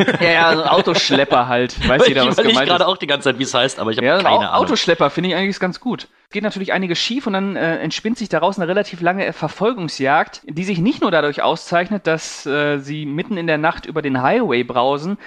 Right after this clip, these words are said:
Speaker 1: sondern auch dadurch, dass die Ladeklappen unten sind und Funken schlagen, was ein ziemlich geiles Bild ist.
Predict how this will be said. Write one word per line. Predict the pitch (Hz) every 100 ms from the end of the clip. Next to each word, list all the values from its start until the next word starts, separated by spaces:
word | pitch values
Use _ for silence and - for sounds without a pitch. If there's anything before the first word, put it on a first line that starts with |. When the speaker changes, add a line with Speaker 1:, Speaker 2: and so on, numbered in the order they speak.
| - -
Speaker 1:
sondern | 151 151
auch | 127
dadurch, | - 151 190 202
dass | 175 -
die | 165
Ladeklappen | 175 254 220 - 139 -
unten | - 151 170 151
sind | 131
und | 151
Funken | - 214 262 - 143
schlagen, | - 120 113 117
was | 127 156
ein |
ziemlich | - 190 190 -
geiles | 170 170 -
Bild | 160 202 233
ist. | 107 110 -